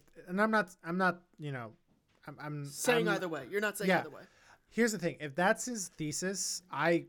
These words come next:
Speaker 1: vehemently disagree because it's, it's inherently very s-, it's a very selfish ideology to be like, "Yeah, I just, I, I'm hungry. I want to eat."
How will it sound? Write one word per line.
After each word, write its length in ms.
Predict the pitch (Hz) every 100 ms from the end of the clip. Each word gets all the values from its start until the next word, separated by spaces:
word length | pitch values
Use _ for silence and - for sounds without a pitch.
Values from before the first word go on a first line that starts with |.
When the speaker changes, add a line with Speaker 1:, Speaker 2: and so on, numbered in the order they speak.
| _
Speaker 1:
vehemently 580 | 135 135 135 139 151 160
disagree 500 | 143 135 135 131 143
because 720 | 151 135 - 143 123 117 - - _ _ _ _ _ _ _ _ -
it's, 200 | 170 -
it's 160 | 170
inherently 400 | 175 165 185 196 170
very 180 | 170
s-, 180 | 147 - -
it's 120 | 170
a 40 |
very 200 | 151 180
selfish 720 | 175 - 117 123 185 180 - - _ _ _ _ _ _ _ -
ideology 720 | 165 170 175 185 170 202 185 _ _ _ -
to 80 | 151
be 120 | 165
like, 400 | 160 156 147 - -
"Yeah, 300 | 185 160 113 - -
I 100 | 147
just, 340 | 165 156 - _ _ _ _ -
I, 100 | 135 143
I'm 120 | 151
hungry. 320 | 190 180 120
I 60 | 113
want 200 | 156 156
to 80 | 165
eat." 280 | 151 -